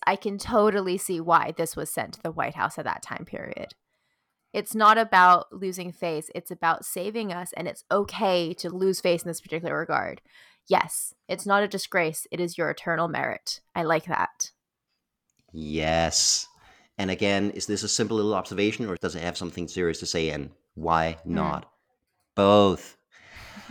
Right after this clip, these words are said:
Speaker 2: So the reason I'm so excited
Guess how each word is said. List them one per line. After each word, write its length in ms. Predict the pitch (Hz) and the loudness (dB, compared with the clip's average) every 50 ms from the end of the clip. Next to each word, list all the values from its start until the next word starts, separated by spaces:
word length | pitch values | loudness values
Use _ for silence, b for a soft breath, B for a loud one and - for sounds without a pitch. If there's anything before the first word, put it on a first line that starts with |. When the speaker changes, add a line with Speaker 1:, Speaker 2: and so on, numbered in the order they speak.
| B B B B B _ _ _ | B B B B B _ _ _
Speaker 2:
So 800 | - - - - - 151 135 120 120 120 117 110 107 - - - _ _ _ | -2 0 2 2 4 4 4 6 8 8 8 6 4 0 -6 -14 _ _ _
the 140 | 113 135 131 | 0 2 2
reason 420 | 120 127 151 175 196 - - 180 - | 4 4 4 4 4 2 0 0 0
I'm 240 | 127 113 110 107 98 | 0 0 0 0 -2
so 360 | - - - - 127 110 110 | -2 0 0 2 2 2 2
excited 560 | 107 - - - 110 87 87 87 87 - - | 2 0 2 2 2 2 2 0 -4 -6 -8